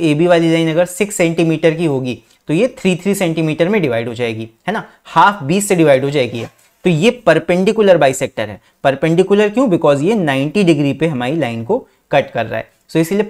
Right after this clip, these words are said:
परपेंडिकुलर बाइसेक्टर। बाइसेक्ट कर रहा है, दो बराबर हिस्सों में ब्रेक कर रहा है और परपेंडिकुलर है, नाइंटी डिग्री पे है। तो सिंपल ये वाला थ्योरम किस चीज के लिए है? This is for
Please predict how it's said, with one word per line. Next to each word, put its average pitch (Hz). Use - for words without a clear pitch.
परपेंडिकुलर 196
बाइसेक्टर। 117
बाइसेक्ट 135
कर 214
रहा 214
है, 226
दो 156
बराबर 131
हिस्सों 190
में 190
ब्रेक 175
कर 165
रहा 147
है 185
और 123
परपेंडिकुलर 175
है, 233
नाइंटी 120
डिग्री 127
पे -
है। 113
तो 165
सिंपल 214
ये 156
वाला 180
थ्योरम 185
किस 196
चीज 196
के 185
लिए 180
है? 233
This 147
is 180
for 156